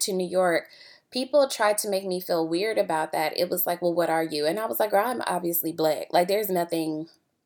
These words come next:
racially ambiguous about me, okay?" Um, and they're like, "No, but what are you? Where are your people from?" And I was just like, "The South." And it's like they were disappointed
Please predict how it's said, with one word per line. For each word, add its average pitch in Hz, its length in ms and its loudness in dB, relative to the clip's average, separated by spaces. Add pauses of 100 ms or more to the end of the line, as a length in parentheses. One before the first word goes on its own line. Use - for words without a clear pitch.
(120)
racially 170 440 2
ambiguous 170 500 0
about 170 320 -4
me, 165 380 -4
okay?" 202 440 2 (560)
Um, 185 640 6 (800)
and 220 160 6
they're 220 100 6
like, 208 140 4
"No, 208 140 4
but 185 160 2
what 185 120 4
are 170 120 2
you? 156 180 -4
Where 160 140 0
are - 20 0
your 165 160 -4
people - 260 -8
from?" 131 400 -8
And 208 160 2
I 214 60 2
was 226 100 0
just 226 160 -2
like, 202 160 -2
"The 190 80 2
South." 131 600 -2 (100)
And 226 120 8
it's 233 140 0
like 233 140 2
they 208 100 4
were 214 120 0
disappointed 196 1160 2